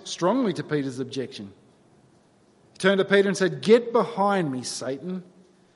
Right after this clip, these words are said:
You are a hindrance for me, for you are not setting your mind on the things of God, but on the things of man."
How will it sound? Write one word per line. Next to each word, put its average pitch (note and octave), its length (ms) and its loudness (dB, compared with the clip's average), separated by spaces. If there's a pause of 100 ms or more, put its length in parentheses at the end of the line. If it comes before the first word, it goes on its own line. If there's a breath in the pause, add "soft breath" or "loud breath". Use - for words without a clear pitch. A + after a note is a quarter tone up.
(340 soft breath)
You G#3+ 240 6
are G3+ 220 6
a F3 40 4
hindrance G#3 540 0
for D#3+ 100 -6
me, D3 220 -2
for C#3+ 180 -6
you F#3+ 380 -2
are E3+ 100 2
not F#3+ 320 0
setting F3+ 300 -2
your D#3+ 140 0
mind E3+ 360 2
on D#3 100 0
the C#3 100 -4
things E3+ 280 -4
of C3+ 160 -6
God, C3 400 -2 (380 loud breath)
but D3 100 -6
on D3 160 -2
the C#3 80 -4
things D#3+ 460 -4
of C#3 160 -4
man." B2 460 -8